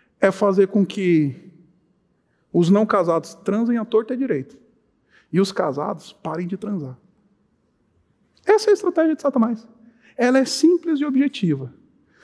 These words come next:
Os não casados ele empurra pra sacanagem, pro sexo. Transa, que é bom, e é bom mesmo.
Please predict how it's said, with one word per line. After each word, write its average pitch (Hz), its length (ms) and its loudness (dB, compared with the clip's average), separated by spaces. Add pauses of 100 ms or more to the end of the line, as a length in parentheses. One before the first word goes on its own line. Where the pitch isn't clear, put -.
(180)
Os 196 220 4
não 269 180 6
casados 262 580 0
ele 320 120 6
empurra 311 540 2 (840)
pra 277 120 2
sacanagem, 180 640 -2 (1400)
pro 247 160 4
sexo. - 600 -2 (840)
Transa, 247 880 4
que 247 60 4
é 240 60 4
bom, 202 440 4
e 233 60 2
é 330 60 4
bom 349 180 2
mesmo. 277 380 4